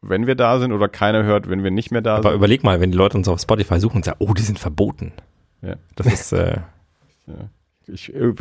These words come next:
Speaker 1: trau mir wetten, das hat noch keiner gesucht auf Spotify.
Speaker 2: Ich kann mal gucken.
Speaker 1: Kriegt man da Zahlen?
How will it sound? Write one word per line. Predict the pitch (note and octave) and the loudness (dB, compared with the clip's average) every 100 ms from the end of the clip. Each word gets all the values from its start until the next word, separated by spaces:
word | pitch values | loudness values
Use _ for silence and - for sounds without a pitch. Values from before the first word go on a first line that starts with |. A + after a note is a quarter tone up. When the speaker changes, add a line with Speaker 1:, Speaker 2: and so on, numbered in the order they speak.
| G2 | -6
Speaker 1:
trau | - - A2 | -6 -2 2
mir | A2 | 2
wetten, | F#2 G2+ | 2 0
das | G2 F#2+ | -4 -6
hat | G2 - | -8 -6
noch | - - | -8 -8
keiner | - - G#2+ F#2+ | -6 -2 -2 -2
gesucht | F#2 F2+ - | -2 -4 -6
auf | F2 | -12
Spotify. | - - E2 F2+ F#2+ B2+ G#2 | -12 -14 -12 -12 -12 -4 -2
Speaker 2:
Ich | G#2 | -2
kann | - F#2+ | -2 0
mal | |
gucken. | F2+ - F#2+ F#2 _ _ _ _ _ _ | 0 -2 -6 -8 _ _ _ _ _ _
Speaker 1:
Kriegt | G2 G2 | -20 -14
man | G2+ | -14
da | - | -14
Zahlen? | - F#2+ G2 | -14 -18 -18